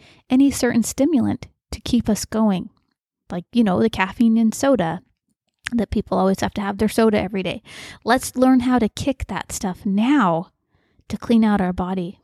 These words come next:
Our bodies will thank us. Our future selves will thank us for doing that now.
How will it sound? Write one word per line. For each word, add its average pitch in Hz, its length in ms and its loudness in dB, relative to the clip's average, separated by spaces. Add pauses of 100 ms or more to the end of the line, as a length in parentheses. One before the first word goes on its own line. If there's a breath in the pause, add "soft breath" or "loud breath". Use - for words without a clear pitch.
(140)
Our 202 80 -2
bodies 190 340 -2
will 196 80 -2
thank 202 260 0
us. 190 120 -4
Our 190 80 -2
future 254 400 2
selves - 500 -4
will 190 100 -8
thank 202 320 -4
us - 300 -10 (100)
for - 140 -10
doing 185 260 0
that 175 140 -6
now. 185 220 -4